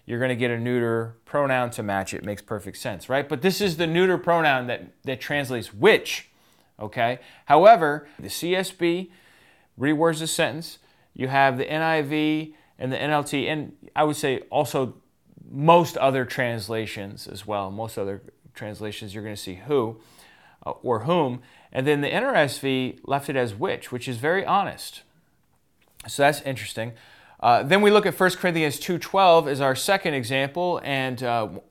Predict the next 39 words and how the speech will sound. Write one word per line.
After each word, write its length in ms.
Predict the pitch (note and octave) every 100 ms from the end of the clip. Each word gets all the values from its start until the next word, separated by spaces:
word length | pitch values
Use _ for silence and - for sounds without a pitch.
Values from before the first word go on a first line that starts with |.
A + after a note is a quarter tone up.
| -
once 260 | C#3+ C#3
again 240 | B2+ C#3+ C3+
we 100 | B2
have 320 | C#3 C#3 B2
the 80 | B2+
word 320 | C3 C3 A#2
Spirit, 720 | - - G3 F#3 E3+ E3+ - - _ - _ -
and 180 | C#3 D3
this 160 | A3+ C4
is 120 | D#3+
really 220 | D3 C#3
interesting 480 | B2+ - C3 B2 A#2
because 320 | - C3+ A#2+
we 60 | C#3
have 140 | C#3
the 60 | B2+
spirit 400 | - F3 G3+ F3+
of 140 | A#2
the 80 | A#2+
world, 600 | B2+ G3 C#3 A2 C3 - _ _ _
and 140 | C3 C#3
then 120 | E3
we 100 | D#3+
have 260 | C#3+ C3+
the 60 | B2+
Spirit 640 | - - F3 C#3+ C3+ C3
which 180 | B2+ -
is 100 | A#2+
from 220 | - A#2
God. 380 | C3 C3+ G2+ E2 - - _ -
That's 180 | A2 G2
what 100 | -
the 60 |
Greek 260 | G#2+ C3 B2
says 360 | - B2+ B2+ -
here. 200 | G#2+ G2+
And 100 | C3+
you 120 | A#3+
can, 260 | E3 A2+